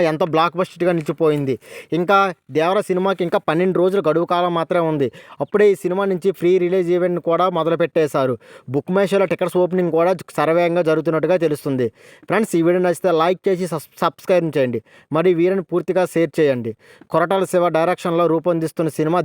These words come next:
దేవరా. ఎన్టీఆర్, జాన్వీ కపూర్ జంటగా నటిస్తున్న సినిమా దేవరా సినిమా. దేవరా పార్ట్ వన్లో సైఫ్ అలీ ఖాన్, ప్రకాష్ రాజ్, శ్రీకాంత్ కీలక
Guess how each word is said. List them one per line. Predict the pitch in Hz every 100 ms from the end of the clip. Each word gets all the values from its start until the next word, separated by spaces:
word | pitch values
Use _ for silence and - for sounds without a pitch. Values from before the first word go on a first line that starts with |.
| 143
దేవరా. | 151 156 127 - - - 139
ఎన్టీఆర్, | 156 180 190 156
జాన్వీ | 156 165 175
కపూర్ | 175 160 165 143
జంటగా | 151 170 170
నటిస్తున్న | 156 156 - 165
సినిమా | - 147 156 196 165 131 131
దేవరా | 147 160 156 147
సినిమా. | 139 127 110 _ _ _ _ _ 196 143
దేవరా | 160 180 165
పార్ట్ | 160 165 175
వన్లో | 175 170 190 156 - _ - -
సైఫ్ | 151 156 180
అలీ | 185 180
ఖాన్, | 185 165 - _ -
ప్రకాష్ | 147 180 180 175
రాజ్, | 180 160
శ్రీకాంత్ | 147 156 180 170 185
కీలక | 151 165 180